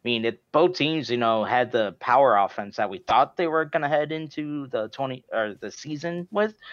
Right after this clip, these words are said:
This would be, probably would be talking about this game probably as, like, a game to look out for. Uh, but, you know, both offenses just seem kinda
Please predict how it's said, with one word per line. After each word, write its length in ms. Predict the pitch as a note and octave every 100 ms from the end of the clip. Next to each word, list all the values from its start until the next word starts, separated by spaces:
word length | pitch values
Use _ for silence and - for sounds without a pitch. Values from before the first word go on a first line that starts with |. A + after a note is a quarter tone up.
| - -
This 200 | E3 -
would 180 | D3+ C3+
be, 200 | C#3 B2+
probably 400 | C3+ C3 C#3+ C3+
would 220 | A#2 C3+
be 100 | B2
talking 360 | - C3+ -
about 240 | B2+ F2+ -
this 160 | F2
game 200 | - G2
probably 400 | F#2+ G2+ G2 G2+
as, 240 | F#2+ G2 -
like, 280 | G2+ F#2 G#2
a 40 |
game 260 | - A2+ A2
to 60 |
look 300 | A2 G#2+ C3
out 220 | D3+ F3
for. 360 | - A#2 G#2 G2+ _ _ _ _ _ -
Uh, 280 | A2 G#2+ G2
but, 260 | F#2+ A2 G#2
you 80 | A2
know, 200 | A2 G2+
both 240 | A#2+ C#3+
offenses 640 | A#2 B2 - G#2+ G2 G2 F2+
just 360 | G#2 F#2+ - -
seem 240 | A#2 A2
kinda 260 | B2 A#2